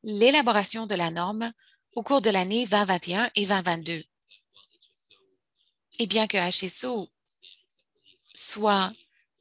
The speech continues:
à la base d'une norme qui concerne, si on veut, le logiciel, que se passe-t-il dans l'établissement de soins de longue durée pour que l'on puisse prodiguer des soins de grande qualité ? Le groupe C S A,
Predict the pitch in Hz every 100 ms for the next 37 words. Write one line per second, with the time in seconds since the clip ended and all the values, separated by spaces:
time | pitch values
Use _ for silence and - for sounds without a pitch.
0 | _ _ - 196 185 175 190 202 185 170
1 | - - - 196 214 202 202 214 214 -
2 | 202 202 311 349 226 247 233 196 262 247
3 | 196 180 - 180 - 226 202 180 - 254
4 | 233 170 - - - 185 220 220 202 185
5 | 190 208 214 196 190 180 185 202 247 202
6 | - 185 175 - 262 - 202 180 214 196
7 | - 202 185 170 175 - 160 165 - 254
8 | 311 339 - - - - _ - 247 269
9 | 247 403 - - 330 302 - 269 226